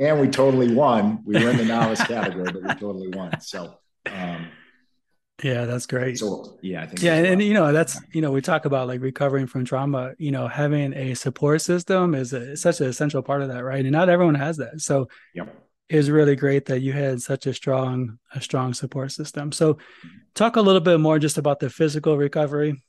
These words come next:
Speaker 2: kind of what that looked like from a physical standpoint, and, and where are you at now physically?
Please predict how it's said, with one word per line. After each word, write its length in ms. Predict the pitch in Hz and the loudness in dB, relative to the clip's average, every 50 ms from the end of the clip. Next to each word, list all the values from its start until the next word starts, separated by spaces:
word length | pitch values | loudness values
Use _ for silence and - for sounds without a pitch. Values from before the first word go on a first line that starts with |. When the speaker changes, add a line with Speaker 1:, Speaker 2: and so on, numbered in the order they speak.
| _ - | _ -6
Speaker 2:
kind 160 | - 156 147 | -4 -2 -2
of 120 | 139 131 | 0 -2
what 260 | 127 127 135 139 139 - | -2 -2 -2 -2 -2 0
that 240 | 156 143 139 139 135 | 0 0 0 0 0
looked 240 | 139 143 143 - - | -2 -4 -4 -4 -4
like 460 | 147 139 139 143 143 143 - - - | -4 -2 0 0 -2 -2 -4 -8 -10
from 200 | - - 147 139 | -6 -2 -2 0
a 40 | 127 | 0
physical 360 | 120 - 165 160 165 180 170 | 0 0 -2 0 2 2 0
standpoint, 580 | 156 - 170 165 160 156 151 160 165 160 156 139 | 2 2 2 2 2 2 2 4 4 4 4 4
and, 140 | 135 139 143 | 2 0 -2
and 160 | 143 135 139 | -2 -2 -2
where 160 | 147 151 151 | 0 0 0
are 40 | 147 | 0
you 200 | 143 143 139 135 | -2 -2 -4 -4
at 120 | 131 127 | -6 -8
now 160 | 127 131 127 | -10 -10 -12
physically? 640 | 127 - - 143 135 - 156 151 - - 143 143 - | -10 -8 -8 -8 -8 -8 -8 -8 -8 -8 -8 -8 -10